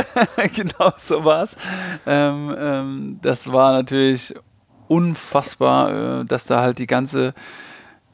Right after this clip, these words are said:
die ganze Halle halt natürlich ausgerastet ist und einem das, ähm, gegönnt wurde,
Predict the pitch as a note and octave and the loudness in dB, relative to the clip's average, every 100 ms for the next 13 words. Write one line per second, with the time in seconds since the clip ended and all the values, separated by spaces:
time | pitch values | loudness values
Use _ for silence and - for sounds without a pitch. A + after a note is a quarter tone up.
0 | - _ _ _ C#3 A#2+ B2 C3 A#2+ A#2+ | -20 _ _ _ -8 0 2 2 2 4
1 | C3+ A#2+ B2 A#2+ A#2+ B2 A#2+ - B2 C3 | 4 4 4 2 0 2 0 2 2 2
2 | - C3+ A#2 B2 - B2 A2+ B2+ - B2+ | -2 -4 -2 -2 -2 -2 -2 -2 0 0
3 | B2+ - B2 C3 C3 C3+ - C3 C#3 C#3+ | 0 0 0 2 2 0 -2 0 0 0
4 | D3+ D3 C#3+ - - - C#3+ C#3+ F3 F3 | -2 -6 -10 -18 -20 -2 0 4 2 2
5 | B2 B2+ D#3 | 2 4 4